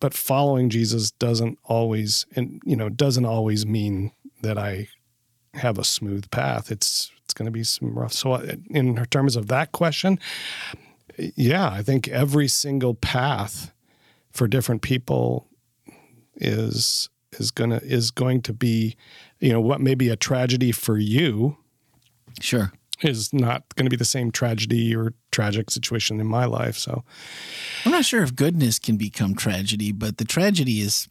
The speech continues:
Speaker 2: is sin. It's already here. It's in all of us. So
Speaker 1: Mm-hmm.
Speaker 2: without God's goodness, to think of it without that, ooh,
Speaker 1: Yeah.
Speaker 2: that's
Speaker 1: I
Speaker 2: the
Speaker 1: mean,
Speaker 2: scary part.
Speaker 1: I, I don't wanna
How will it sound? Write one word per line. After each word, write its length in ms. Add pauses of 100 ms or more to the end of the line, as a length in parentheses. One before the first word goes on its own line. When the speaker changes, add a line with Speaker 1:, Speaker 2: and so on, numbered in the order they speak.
(100)
Speaker 2:
is 160
sin. 300
It's 180
already 280
here. 280
It's 160
in 100
all 200
of 100
us. 160
So 180
Speaker 1:
Mm-hmm. 240 (220)
Speaker 2:
without 320
God's 240
goodness, 440
to 120
think 280
of 240
it 180 (180)
without 460
that, 240 (360)
ooh, 120
Speaker 1:
Yeah. 240 (600)
Speaker 2:
that's 120
Speaker 1:
I 40
Speaker 2:
the 40
Speaker 1:
mean, 140
Speaker 2:
scary 160
part. 260
Speaker 1:
I, 120
I 40
don't 140
wanna 220